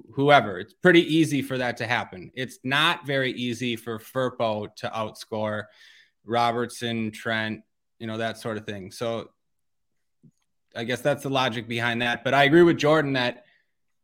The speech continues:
I wouldn't totally be against rostering him,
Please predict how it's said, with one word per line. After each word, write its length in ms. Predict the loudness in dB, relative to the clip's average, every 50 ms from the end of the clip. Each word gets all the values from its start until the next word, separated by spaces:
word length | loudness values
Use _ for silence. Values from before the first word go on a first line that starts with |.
| _ _ _ -16
I 200 | -10 -4 0 2
wouldn't 420 | 4 4 4 4 4 2 0 0 2
totally 280 | 4 6 6 8 8
be 160 | 8 8 6 4
against 360 | 4 2 0 0 -2 -2 -2
rostering 480 | -2 0 0 -2 -2 -2 -4 -2 -2
him, 420 | 0 0 0 0 -2 -2 -4 -6